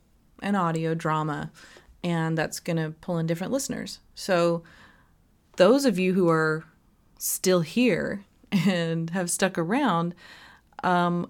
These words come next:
I'm thinking you must be interested in screenwriting or filmmaking in some way.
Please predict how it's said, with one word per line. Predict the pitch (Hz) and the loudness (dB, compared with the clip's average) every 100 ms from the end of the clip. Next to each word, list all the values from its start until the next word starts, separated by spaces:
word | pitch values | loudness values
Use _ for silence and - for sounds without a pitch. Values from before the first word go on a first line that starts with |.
| - | -6
I'm | 185 175 | -6 -6
thinking | - 180 202 240 | -4 -4 -2 0
you | 240 226 | 2 2
must | 185 185 185 185 | 0 -2 -6 -6
be | 180 180 175 170 170 165 - | -2 0 0 -2 -4 -8 -10
interested | 160 165 180 - 175 | -6 -6 -6 -8 -6
in | 170 | -6
screenwriting | 165 - 165 180 220 254 330 370 - | -6 -4 -2 0 -2 -2 -4 -8 -12
or | - 180 175 | -4 -2 -2
filmmaking | 170 196 202 214 220 226 | -2 -4 -2 -2 -4 -4
in | 214 190 | -2 -4
some | 208 202 | -4 -2
way. | 202 196 202 | -2 -4 -6